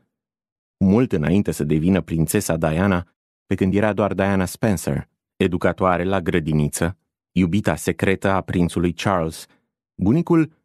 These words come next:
a fost cel mai înfocat susținător al ei. Unii au spus că, de fapt, el a făcut posibilă căsătoria părinților mei. Dacă e așa, am putea spune că bunicul a fost cauza primordială a existenței mele.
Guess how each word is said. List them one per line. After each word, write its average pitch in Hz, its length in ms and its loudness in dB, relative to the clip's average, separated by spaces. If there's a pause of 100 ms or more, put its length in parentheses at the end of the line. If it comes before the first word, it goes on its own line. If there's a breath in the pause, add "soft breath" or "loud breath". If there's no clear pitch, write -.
(160)
a 113 100 -2
fost - 260 -4
cel 160 300 0
mai 131 180 0
înfocat 113 520 -2
susținător 82 720 -2
al 76 180 0
ei. 73 360 -4 (760)
Unii 156 180 2
au 147 100 2
spus 156 260 -4
că, 147 140 0
de 92 120 0
fapt, - 500 -4
el 113 460 0
a - 160 -6
făcut - 320 -2
posibilă 87 520 0
căsătoria 85 520 0
părinților 82 580 0
mei. 78 300 0 (640)
Dacă 85 300 0
e 76 40 0
așa, 90 400 -4 (440)
am 110 100 2
putea 127 180 0
spune 135 280 0
că 123 120 -2
bunicul 101 680 0 (240)
a 120 100 -4
fost 117 240 -2
cauza 131 420 0
primordială 87 960 0
a 104 140 0
existenței 80 680 -2
mele. 110 380 -2